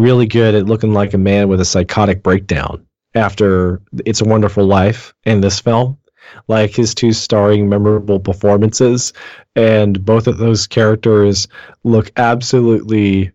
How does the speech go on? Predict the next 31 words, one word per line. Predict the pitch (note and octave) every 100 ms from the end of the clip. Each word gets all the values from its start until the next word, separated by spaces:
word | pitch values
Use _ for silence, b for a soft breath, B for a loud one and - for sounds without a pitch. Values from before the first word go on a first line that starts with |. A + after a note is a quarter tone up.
| _
shaken | - - G#2+ A2 A#2+ A#2 A#2
and | A2+ G#2
out | G#2 A2
of |
their | G#2
minds | G2 G2 F#2+ F#2+ G#2 A2+ A#2 A#2 - _ -
at | B2
one | G#2+ G#2+
point | G2 A#2+
in | A2
the |
film. | A2 A#2 A2+ A#2+ B2 B B B B B _ _ _ _
Yet, | C3 A#2+ A#2+ C3 B2 - - B2
for | G#2+ C3
the |
most, | A#2 A2 G#2+
most | A#2 A2 -
part | A2
of | G2+
Jimmy's | F#2 G#2+ G2 F#2 -
career, | G#2 F#2 F#2
he | F2 F#2
just | F#2 -
looks | F2+ -
like | E2 E2+ F#2+
a |
very | E2+ E2+
nice, | E2+ F2 E2+ E2 - -
gentlemanly, | G2+ G2 F#2 F2+ F2 E2+ E2+ E2 F2 -
good | - D3
guy, | G#2 D2+ E2